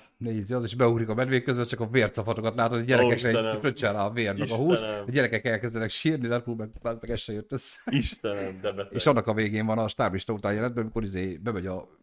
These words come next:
Speaker 1: izé, szülőszobára, a Rolf Hitler, tudod, a gyereknek.
Speaker 2: Ja, azt láttam YouTube-on.
Speaker 1: <laughs> És
Speaker 2: Jaj.
Speaker 1: simogatja. Nem, nem tudlak megölni. Csak egy gyerek. Ott is ugye előjön ez a gyereket nem bántunk.
Speaker 2: Na hát ez nem,
Speaker 1: Lerakja.
Speaker 2: nem véletlenül vágták ki ezt.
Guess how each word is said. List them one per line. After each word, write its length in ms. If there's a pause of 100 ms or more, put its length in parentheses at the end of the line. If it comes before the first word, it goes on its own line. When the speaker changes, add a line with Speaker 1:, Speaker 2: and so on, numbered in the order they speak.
(240)
Speaker 1:
izé, 280
szülőszobára, 840 (500)
a 120
Rolf 260
Hitler, 580 (320)
tudod, 200
a 40
gyereknek. 420
Speaker 2:
Ja, 80
azt 140
láttam 380
YouTube-on. 520
Speaker 1:
<laughs> 0
És 80
Speaker 2:
Jaj. 600
Speaker 1:
simogatja. 540 (380)
Nem, 260 (240)
nem 140
tudlak 260
megölni. 460 (100)
Csak 180
egy 100
gyerek. 360 (180)
Ott 180
is 100
ugye 160
előjön 300
ez 140
a 180 (120)
gyereket 320
nem 160
bántunk. 320
Speaker 2:
Na 60
hát 240
ez 200
nem, 100 (420)
Speaker 1:
Lerakja. 240
Speaker 2:
nem 100
véletlenül 440
vágták 400
ki 160
ezt. 360